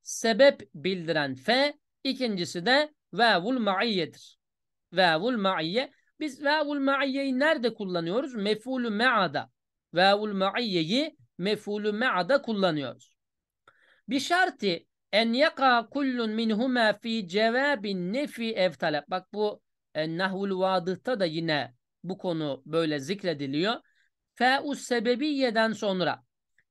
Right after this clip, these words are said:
gizli bir enin olması için ya da vavul maiyeden sonra gizli bir enin olması için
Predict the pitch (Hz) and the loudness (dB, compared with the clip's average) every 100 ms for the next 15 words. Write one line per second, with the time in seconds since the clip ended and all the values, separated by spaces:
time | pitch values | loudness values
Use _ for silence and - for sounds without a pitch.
0 | - 185 202 226 311 277 226 - 208 233 | -6 -4 -2 -2 0 0 0 -2 -4 -2
1 | 220 208 190 196 190 190 285 226 - 151 | -4 -2 -2 0 -2 -2 -4 -6 -6 -8
2 | 135 - _ _ - 190 196 196 147 _ | -8 -12 _ _ 0 2 6 4 4 _
3 | _ - 156 175 190 214 202 196 269 320 | _ -2 2 4 2 -2 0 -2 -2 -6
4 | 277 254 220 196 170 151 147 - _ _ | -2 -2 0 -2 0 0 0 -6 _ _
5 | 165 233 226 294 262 233 240 208 208 196 | -6 -4 -2 -2 0 -2 -2 -4 -2 -2
6 | 165 _ - 185 190 190 233 285 277 285 | -4 _ -2 0 2 0 0 -2 0 2
7 | 294 269 | 2 0